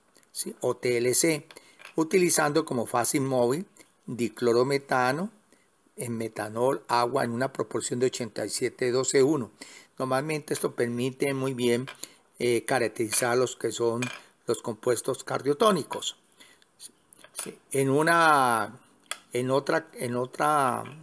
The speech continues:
capa fina, con, utilizando como fase móvil cloroformo y acetona noventa diez,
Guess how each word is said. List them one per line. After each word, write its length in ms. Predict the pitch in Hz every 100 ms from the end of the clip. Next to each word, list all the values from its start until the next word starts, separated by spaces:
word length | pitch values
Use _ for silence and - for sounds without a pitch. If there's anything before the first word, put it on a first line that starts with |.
| 175 - _ -
capa 340 | 131 135 160
fina, 460 | - 151 123 127 170 _ _ - - _ 120 135 - _ - - -
con, 300 | - 127 127
utilizando 640 | - - 120 107 127 127 143
como 180 | 131 110
fase 300 | 123 110 135
móvil 320 | 131 131 131
cloroformo 760 | 127 110 107 135 135 135 120 - - - - _
y 160 | 123 127
acetona 840 | 135 - 160 160 147 135 127 170 -
noventa 500 | 123 101 113 113 156
diez, 340 | 139 131 147